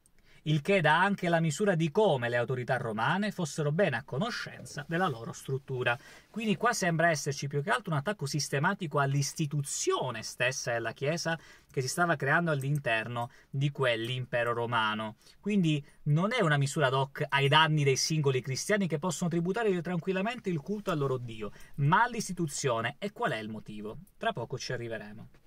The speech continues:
La preoccupazione di Valeriano, come già di Decio, era di ripristinare il culto corretto dovuto agli dei tradizionali,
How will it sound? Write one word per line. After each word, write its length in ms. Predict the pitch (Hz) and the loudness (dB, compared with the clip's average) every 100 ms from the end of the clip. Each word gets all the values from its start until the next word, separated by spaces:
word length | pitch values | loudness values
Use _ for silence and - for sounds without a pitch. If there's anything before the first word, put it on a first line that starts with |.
| - _ _ _ _ _ _ _ _ _ _ _ - _ _ _ | -20 _ _ _ _ _ _ _ _ _ _ _ -20 _ _ _
La 120 | 156 156 | 0 2
preoccupazione 680 | 160 143 170 165 - 196 | 2 2 0 0 2 2
di 120 | 151 131 | 4 4
Valeriano, 760 | 120 113 113 110 120 180 226 - | 2 2 2 4 4 2 0 -2
come 200 | 131 123 | 0 2
già 160 | 131 | 0
di 120 | 120 | 0
Decio, 500 | 113 107 104 185 208 | 0 0 0 -2 0
era 180 | 196 190 | 2 2
di 120 | 180 | 4
ripristinare 640 | 185 180 170 151 175 175 143 | 2 2 0 0 0 2 2
il 80 | 131 | 0
culto 320 | 147 139 123 | -6 -4 -4
corretto 640 | 120 113 120 127 - 202 214 | -4 -2 0 -2 -2 -4 0
dovuto 520 | 170 214 131 117 139 | 0 2 -2 -4 -4
agli 220 | 175 208 | -2 -2
dei 120 | 151 117 | 0 0
tradizionali, 840 | 139 135 - 151 131 104 104 107 | -2 -4 -4 -2 0 0 -2 -6